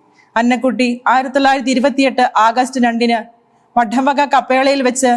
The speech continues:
വേറെ മൂന്ന് കന്യകമാരോടൊപ്പം ശിരോവസ്ത്രം സ്വീകരിച്ചു. ആയിരത്തി തൊള്ളായിരത്തി മുപ്പത് മെയ് മാസം പത്തൊൻപതിന് ഭരണങ്ങാനം പള്ളിയുടെ പ്രധാന ബലിപീഠത്തിൽ വെച്ച് ഈശോയെ നിത്യമണവാളനായി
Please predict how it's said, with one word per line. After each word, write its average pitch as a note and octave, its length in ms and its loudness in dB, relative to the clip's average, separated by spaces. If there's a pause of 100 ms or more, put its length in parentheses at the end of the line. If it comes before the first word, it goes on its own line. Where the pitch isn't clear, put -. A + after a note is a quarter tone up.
(320)
വേറെ A#3+ 180 2
മൂന്ന് B3+ 300 0
കന്യകമാരോടൊപ്പം B3 1000 0 (100)
ശിരോവസ്ത്രം A#3 720 -2
സ്വീകരിച്ചു. G3+ 680 -2 (1040)
ആയിരത്തി C#4 260 0
തൊള്ളായിരത്തി D4+ 380 0
മുപ്പത് C4+ 400 0
മെയ് B3+ 220 0
മാസം C#4+ 380 -2
പത്തൊൻപതിന് B3 640 0 (400)
ഭരണങ്ങാനം C#4 540 0
പള്ളിയുടെ C4+ 360 0
പ്രധാന A#3+ 500 -2
ബലിപീഠത്തിൽ B3+ 600 0
വെച്ച് A#3 360 0 (840)
ഈശോയെ C4+ 520 2
നിത്യമണവാളനായി C4 1120 0